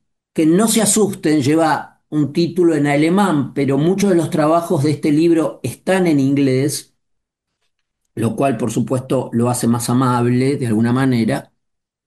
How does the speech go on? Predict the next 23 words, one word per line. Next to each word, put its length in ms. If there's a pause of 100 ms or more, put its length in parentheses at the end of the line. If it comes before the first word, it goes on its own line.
(880)
Em, 1040 (240)
el, 400
el 240
título 880 (360)
es, 560 (540)
en 100
español, 1000 (840)
Entre 480
Oriente 580
y 100
Europa, 840
el 420
orientalismo 1500
en 160
la 160
cultura 440
judeo-alemana 1160
de 100
los 160
siglos 580
diecinueve 800
y 120
veinte. 560